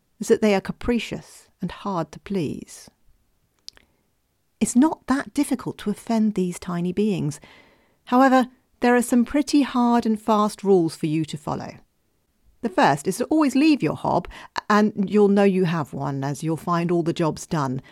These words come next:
as if by magic. Always leave your hob the best of the butter and the best of the cream. And never, and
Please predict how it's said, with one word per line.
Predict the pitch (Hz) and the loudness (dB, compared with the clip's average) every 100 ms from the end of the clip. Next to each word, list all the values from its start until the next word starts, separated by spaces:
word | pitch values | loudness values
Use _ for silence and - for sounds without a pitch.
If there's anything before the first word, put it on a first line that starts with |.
| - | -12
as | 156 | -6
if | 175 - | -6 -6
by | 156 | -6
magic. | 156 156 147 131 - - _ _ _ _ _ _ _ | -4 -6 -6 -10 -12 -18 _ _ _ _ _ _ _
Always | 277 311 294 269 | 6 6 6 6
leave | 262 247 | 4 4
your | 254 | 4
hob | 220 185 | 4 2
the | 190 | 0
best | 175 214 - - | 0 -2 -2 -6
of | |
the | 196 | -4
butter | 175 165 - 160 - _ | -4 -4 -6 -8 -10 _
and | 180 156 | -6 -4
the | |
best | 165 156 151 - | -4 -4 -4 -10
of | 151 | -10
the | |
cream. | 156 - 135 - 139 - _ _ - | -8 -6 -8 -8 -16 -20 _ _ 0
And | 214 202 | 4 8
never, | 240 220 151 127 _ _ _ _ - | 8 6 2 -4 _ _ _ _ -4
and | - | -2